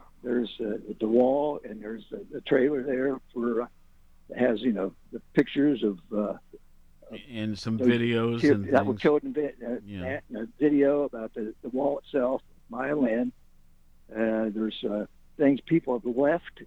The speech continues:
Speaker 1: at the wall, um, they have there. And, uh, it's, uh,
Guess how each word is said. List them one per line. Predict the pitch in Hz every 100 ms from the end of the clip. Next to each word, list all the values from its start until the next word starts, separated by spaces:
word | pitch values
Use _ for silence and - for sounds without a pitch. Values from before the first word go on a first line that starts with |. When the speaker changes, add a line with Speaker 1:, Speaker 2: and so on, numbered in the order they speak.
| -
Speaker 1:
at | 127 -
the | 156
wall, | 123 120 139 135 - - - - - -
um, | 117 117 107 98 98 - - - - - -
they | 104 110
have | 117
there. | 107 120 151 - - - - - - -
And, | 139 143 127
uh, | 120 117 -
it's, | 113 - -
uh, | 113